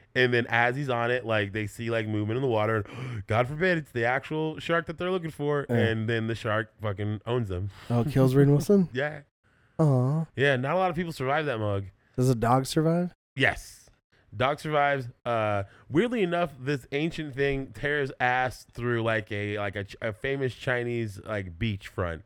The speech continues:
Speaker 2: Uh-huh.
Speaker 1: And it's like, it's crazy how many people are there, and this shark's, like, not even really hitting anybody.
Speaker 2: How could he? He's, like, so giant. How does he get close to the shore?
Speaker 1: Uh, it ha-, he's there, though. Enough to where he's, like, there's, these, like, these,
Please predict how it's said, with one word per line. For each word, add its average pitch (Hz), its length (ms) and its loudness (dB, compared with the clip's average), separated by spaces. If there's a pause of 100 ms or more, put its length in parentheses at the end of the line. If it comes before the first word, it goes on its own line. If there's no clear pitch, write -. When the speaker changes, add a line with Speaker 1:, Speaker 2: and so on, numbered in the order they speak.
(280)
Speaker 2:
Uh-huh. 110 280 0 (100)
Speaker 1:
And 113 160 0
it's 104 160 -4
like, 104 300 0
it's 131 240 -8 (140)
crazy 151 500 -4
how 135 120 0
many 127 200 -2
people 117 320 -2
are 107 80 2
there, 107 160 0
and 104 80 -2
this 107 140 -4 (180)
shark's, 113 320 0
like, 107 180 -2
not 113 280 0
even 113 220 -6
really 110 200 -2
hitting 104 240 -4
anybody. 90 460 -6 (200)
Speaker 2:
How 170 240 8
could 240 220 6
he? 131 60 8
He's, 110 180 4
like, 117 320 0
so 151 220 6
giant. 135 360 6
How 120 100 4
does 120 160 0
he 123 80 2
get 113 160 0
close 127 260 2
to - 60 -6
the 113 60 0
shore? 110 400 -2
Speaker 1:
Uh, 113 220 -2
it 131 100 -2
ha-, 143 160 0
he's 147 300 -4
there, 196 200 0
though. 190 200 -2 (320)
Enough 160 260 0
to 160 80 -8
where 156 180 0
he's, 143 140 -2
like, 143 160 -2
there's, 135 260 -2
these, 127 220 -2
like, 127 160 -4
these, 127 160 -6